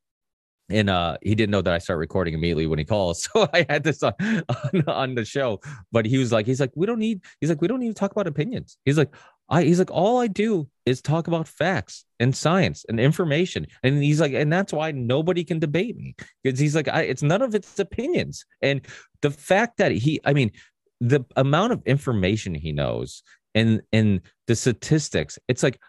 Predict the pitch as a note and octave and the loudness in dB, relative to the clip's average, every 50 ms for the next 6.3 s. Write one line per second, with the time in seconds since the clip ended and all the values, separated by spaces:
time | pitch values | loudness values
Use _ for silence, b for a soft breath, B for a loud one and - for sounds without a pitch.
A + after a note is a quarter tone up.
0 | b b _ - - E3+ F#3 G3+ C#4 D#4+ D#4+ D4+ F#3 C#3+ D3+ D3 - D#3 D#3+ C#3+ | b b _ -8 -2 -2 0 2 2 2 2 2 2 2 0 0 -2 -6 -4 -2
1 | B2 A#2 A2 - - G#2 G2+ F#2 - - - - - E2+ D2+ B1 A#1+ - _ - | -2 -2 -2 -2 -2 -2 -2 -4 -4 -8 -16 -8 -4 -4 -4 -4 -6 -8 _ -20
2 | _ b b b b b b _ _ _ A#2 A2+ A2+ A#2+ B2 B2 A2 b b b | _ b b b b b b _ _ _ 0 2 4 4 4 4 2 b b b
3 | b b _ - - - A#2+ A2 A2 G#2+ G#2 F#2+ F2+ F2 - _ _ _ - G2 | b b _ -10 -2 2 4 4 4 4 4 2 0 -2 -4 _ _ _ -8 -2
4 | F#2 G#2 F2 F2 E2+ - - _ _ _ _ _ - A2+ A2+ G#2 G2 F2 - - | 0 0 2 2 0 -2 -6 _ _ _ _ _ -2 0 2 2 0 0 -2 -4
5 | - G#2+ F#2+ G#2 F#2+ E2+ D2+ G2+ G#2 F#2 - - A#2 G#2+ F#2 E2+ F#2+ F2+ F#2 G2 | -4 -2 0 -2 -2 -2 -4 -4 -4 -6 -4 -2 -2 -2 -2 -2 -4 -2 -2 0
6 | F#2+ F2+ E2 D#2 D2 | 0 -2 -4 -4 -8